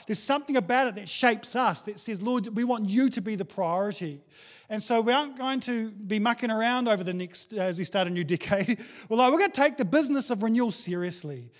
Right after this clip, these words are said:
And it starts with prayer. So we're gonna have twenty-one days of prayer and fasting. We'll be talking more about that. The second thing, as I mentioned earlier,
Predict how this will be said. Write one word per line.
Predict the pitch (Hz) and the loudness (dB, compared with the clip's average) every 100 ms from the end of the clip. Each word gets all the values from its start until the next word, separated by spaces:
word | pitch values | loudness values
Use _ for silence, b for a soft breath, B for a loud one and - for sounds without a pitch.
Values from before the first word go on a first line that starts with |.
| B - | B -8
And | 220 | -6
it | |
starts | 214 - 247 233 - | -4 0 0 -2 -6
with | 190 - | -10 -12
prayer. | - 175 156 139 | -6 -4 -4 -6
So | - | -6
we're | 180 | -2
gonna | 208 | 2
have | 196 202 | 4 2
twenty-one | - 226 220 220 | 0 0 2 2
days | 196 190 170 | 4 2 0
of | - | -6
prayer | 190 175 | -6 -6
and | 160 | -4
fasting. | 180 165 - 170 | -2 -2 -4 -6
We'll | |
be | 160 160 | -4 -6
talking | 180 170 165 | -8 -8 -6
more | 165 160 | -4 -4
about | 156 160 165 | -4 -6 -2
that. | 190 156 B B B | -2 -2 B B B
The | 202 | -2
second | - 320 311 226 | 2 2 2 0
thing, | 214 | -2
as | 214 | 2
I | 208 | 0
mentioned | 196 196 190 180 | 0 -4 -6 -2
earlier, | 226 254 185 175 | 0 2 0 0